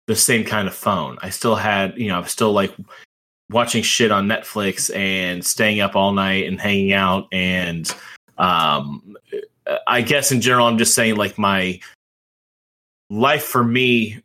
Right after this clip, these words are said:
even though a lot of things have changed, isn't that drastically different as if it would have been ten years before that even.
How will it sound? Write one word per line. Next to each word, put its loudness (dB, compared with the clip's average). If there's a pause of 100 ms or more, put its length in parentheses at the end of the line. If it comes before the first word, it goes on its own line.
(120)
even 4
though 4
a 4
lot 2
of -4
things -4
have -8
changed, -2
isn't -4
that 0
drastically 0
different -2 (320)
as 2
if 2
it 0
would 2
have 0
been 2
ten 0
years 2
before -4
that 0
even. -10